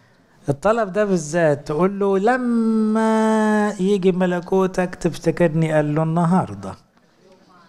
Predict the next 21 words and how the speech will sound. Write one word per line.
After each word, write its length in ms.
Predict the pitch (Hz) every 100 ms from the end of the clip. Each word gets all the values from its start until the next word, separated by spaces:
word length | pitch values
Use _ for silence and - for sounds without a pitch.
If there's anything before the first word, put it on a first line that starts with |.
| _ -
خلي 280 | - 143 147
بالكوا، 360 | 151 147 131 135
يبقى 180 | 139
طلب 400 | 139 190 220 202
الملكوت 680 | 175 160 151 151 156 214 226
تاخده 280 | 180 - 143
النهاردة، 460 | 147 151 151 127 113 - - - _ _ _ -
طلب 320 | 175 196 180
الأرضيات 640 | 175 160 151 147 175 190 180
يمكن 200 | 160 165
ما 140 | 156
تاخدوش 460 | 143 135 170 202 156
أو 100 | 139
تاخده 360 | 139 - 127
بكرة. 360 | 131 127 - - - _ _ _ _ _ _ _ _ _ _ _ _ _ _
فهنا 600 | - 147 180 185 180 - - _ -
ما 120 | 147
تبطلش 600 | 139 147 143 185 202 -
تقول: 280 | 165 170 170
"اذكرني"، 500 | 143 139 170 175 180
لغاية 540 | 160 151 202 220 220